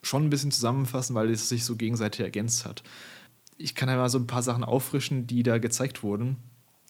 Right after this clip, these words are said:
beziehungsweise was da, was da abging. Klar, man hat so ein paar neue Games gesehen, man hat, äh,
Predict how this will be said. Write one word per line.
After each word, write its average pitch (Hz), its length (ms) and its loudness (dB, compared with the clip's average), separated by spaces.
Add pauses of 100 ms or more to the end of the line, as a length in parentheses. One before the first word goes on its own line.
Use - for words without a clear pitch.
beziehungsweise 113 240 2
was 113 140 2
da, - 220 0
was 120 120 0
da - 80 0
abging. 117 480 -2 (560)
Klar, 120 240 4
man 135 100 4
hat 131 60 2
so 135 100 2
ein 120 40 -2
paar 127 120 2
neue 120 160 2
Games 120 240 0
gesehen, 143 240 0
man 123 120 2
hat, 110 160 -2
äh, 110 200 0